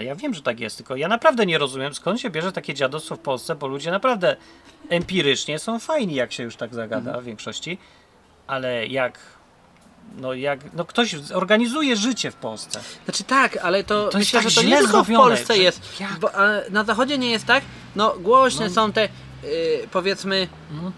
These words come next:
Speaker 1: no
Speaker 2: mm,
Speaker 1: może.
Speaker 2: grupy jakieś tam, powiedzmy, mniejszościowe, czy to jacyś homoseksualiści, czy jacyś inni, niebinarni i tak dalej,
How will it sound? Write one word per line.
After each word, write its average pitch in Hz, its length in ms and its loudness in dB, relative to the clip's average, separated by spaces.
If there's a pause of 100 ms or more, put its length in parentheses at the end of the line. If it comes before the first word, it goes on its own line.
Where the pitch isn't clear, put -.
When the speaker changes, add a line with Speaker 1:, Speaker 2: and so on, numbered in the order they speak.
Speaker 1:
no 175 180 -4
Speaker 2:
mm, 220 160 0
Speaker 1:
może. - 260 -4
Speaker 2:
grupy 180 520 2
jakieś 175 320 0
tam, 175 300 4
powiedzmy, 170 420 -2
mniejszościowe, 165 760 0
czy 151 120 -8
to 170 80 0
jacyś 165 280 0
homoseksualiści, 180 840 0
czy 185 100 -2
jacyś 175 300 -4
inni, 180 500 0
niebinarni 180 720 2
i 180 40 -8
tak 180 120 -2
dalej, 170 140 0